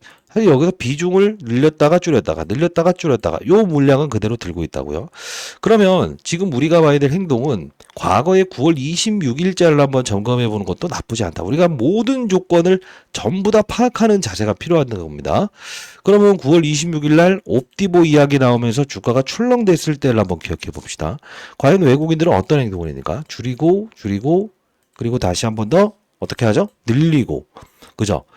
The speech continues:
근데 이들이 완벽한 투자를 했었는가를 한번 살펴볼 필요가 있죠.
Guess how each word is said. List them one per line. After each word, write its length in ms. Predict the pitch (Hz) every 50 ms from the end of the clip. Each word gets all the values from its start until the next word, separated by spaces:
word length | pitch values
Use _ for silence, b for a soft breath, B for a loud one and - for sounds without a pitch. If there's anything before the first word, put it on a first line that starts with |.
| b b b -
근데 320 | 226 220 214 214 175 85 71
이들이 300 | 113 175 175 233 220 226
완벽한 600 | 185 - - 135 - 143 233 262 262 - 277 269
투자를 360 | - - 208 220 208 202 190
했었는가를 800 | 185 196 - - 214 208 196 185 180 175 165 160 156 151 139 127
한번 180 | 123 113 113 110
살펴볼 380 | 127 135 135 147 131 117 110
필요가 300 | 95 - - 104 101 90
있죠. 380 | 82 - - - - - 220